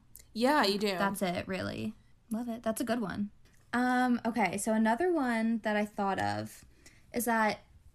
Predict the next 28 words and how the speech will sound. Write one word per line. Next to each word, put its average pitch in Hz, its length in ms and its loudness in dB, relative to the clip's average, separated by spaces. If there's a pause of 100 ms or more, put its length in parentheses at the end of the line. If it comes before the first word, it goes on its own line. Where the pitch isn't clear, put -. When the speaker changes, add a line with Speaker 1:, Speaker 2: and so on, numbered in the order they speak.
(160)
Speaker 2:
it's 247 200 -2
okay 233 840 0
to 247 140 -4
like 202 300 0
what 208 140 -2
you 202 80 0
like. - 480 -4 (520)
Like, 208 100 -2
I 247 40 6 (140)
Speaker 1:
Yes, 294 200 4
Speaker 2:
feel 277 120 6
Speaker 1:
I 311 60 8
have 311 200 8
Speaker 2:
like 254 160 8
Speaker 1:
that - 0 -
one 220 160 6
written 247 200 2
down 220 220 2
Speaker 2:
sometimes 214 40 -6
Speaker 1:
too. 220 400 -4 (420)
Speaker 2:
Oh 277 60 4
my 277 100 8
God, 254 220 8
you 240 100 6
do? 202 280 6
Speaker 1:
Yeah, 247 200 8
I 196 140 2
do. 196 340 0